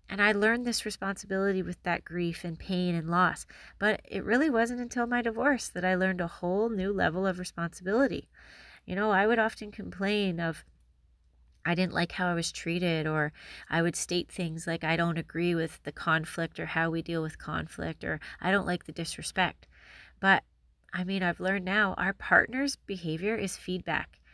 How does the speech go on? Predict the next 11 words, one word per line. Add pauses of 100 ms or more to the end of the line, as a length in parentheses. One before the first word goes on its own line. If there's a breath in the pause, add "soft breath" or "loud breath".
(180 soft breath)
And
with
feedback,
I
am
empowered
to
make
a
choice. (360 loud breath)
So